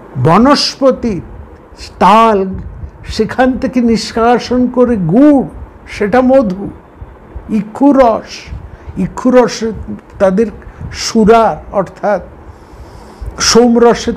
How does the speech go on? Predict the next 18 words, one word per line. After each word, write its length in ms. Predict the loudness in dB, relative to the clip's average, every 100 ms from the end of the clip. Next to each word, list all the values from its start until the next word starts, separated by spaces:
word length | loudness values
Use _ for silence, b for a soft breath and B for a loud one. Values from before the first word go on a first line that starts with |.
| -8
থেকে 220 | -6 -4
কোনো 420 | 0 0 2 2
অংশ 300 | 2 0 -2
কম 420 | -4 0 0 0
নয়। 280 | -4 -8 -12 -20 -20 -20 -20 -20 -20 -20 -20 -20 -20 -20 -20 -20 -20 -20 -20 -20 -18 -18 -18 -18 -18 -18 -8
তারা 380 | -4 0 0 -2 -10 -18 -20 -20 -20 -20 -20 -18 -16 -14
কি 360 | -2 2 2 0 -6 -18 -20 -20 -12 -10 -6
বিরাট 440 | -2 2 4 2 2 -2
জিনিস 340 | -2 -2 -4 -8
খুঁজে 380 | -4 -4 -4 -6
পেলেন, 300 | -8 -12 -14 -20 -20 -20 -20 -20 -8
তাই 180 | 0 0
না? 120 | 0 -8 -14 -16 -18 -20 -20 -20 -18 -18 -18 -20 -18 -12 -12 -12 -18 -20 -10 2
পৌণ্ড 580 | 6 6 4 4 2 4
দেশ 520 | 4 4 4 -4 -16 -20 -10
ও 140 | -6
জাতি। 500 | -4 -4 -6 -10 -18 -18 -20 -20 -20 -12 -12 -10
হুম। 160 | -8 -8